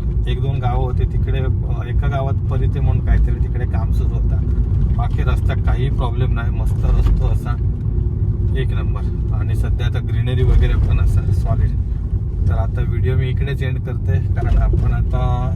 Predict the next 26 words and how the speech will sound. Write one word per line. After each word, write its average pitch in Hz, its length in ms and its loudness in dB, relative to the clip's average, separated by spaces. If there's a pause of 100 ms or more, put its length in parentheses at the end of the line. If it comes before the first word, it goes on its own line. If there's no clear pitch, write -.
(140)
जातलो - 340 -2
पुढे - 280 -2
शिरोळीमध्ये. - 720 -4 (1000)
तर - 100 -2
ह्यो 135 120 0
व्हिडिओ 143 260 0
तुमका 151 200 -2
कसा 143 240 -2
वाटला 143 200 -2
तो 143 220 -2
कमेंट 139 180 -2
करून 143 200 -2
नक्की 143 280 -2
सांगा. 135 380 -2
जर 131 280 -2
आमचा 131 340 2
कोल्हापुरात - 520 0
काम - 320 0
लवकर - 440 2
झाला - 280 -2 (580)
तर - 80 2
येताना - 320 -2
कदाचित - 480 0
दुसरो - 420 0
घाट - 240 0
बघू. - 340 2